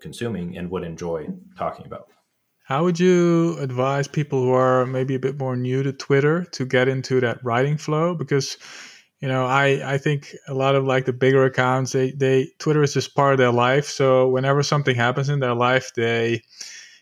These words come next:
Speaker 2: you know, think about that. "Okay, what just happened? How can I create a tweet out of this? How can I share value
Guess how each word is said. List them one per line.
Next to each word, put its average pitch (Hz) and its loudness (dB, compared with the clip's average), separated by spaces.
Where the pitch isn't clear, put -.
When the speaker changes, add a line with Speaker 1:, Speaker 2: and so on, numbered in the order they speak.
Speaker 2:
you 123 -8
know, 127 2
think 139 -2
about 123 2
that. 120 4
"Okay, 123 2
what 123 2
just 123 -4
happened? 120 0
How 123 0
can 127 -4
I 120 0
create 123 -2
a - -6
tweet 127 0
out 123 4
of 120 0
this? 120 0
How 123 0
can 120 -2
I 117 -4
share 123 -2
value 123 2